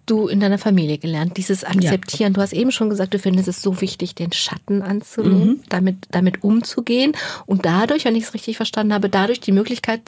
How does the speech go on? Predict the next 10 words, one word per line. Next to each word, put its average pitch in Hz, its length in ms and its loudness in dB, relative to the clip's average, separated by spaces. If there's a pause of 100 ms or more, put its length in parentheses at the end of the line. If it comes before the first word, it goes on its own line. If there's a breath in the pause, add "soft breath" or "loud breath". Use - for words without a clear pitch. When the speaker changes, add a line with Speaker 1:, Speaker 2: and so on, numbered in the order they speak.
(180)
Speaker 1:
zu - 220 -2
haben, 220 340 2 (340 loud breath)
es - 140 -4
zu - 80 -4
verändern. 175 640 -2
Speaker 2:
Ja, 208 300 2
genau. 175 260 2 (560 loud breath)
Speaker 1:
Und 208 160 0
dieses 208 320 0 (120)
Annehmen, 269 640 2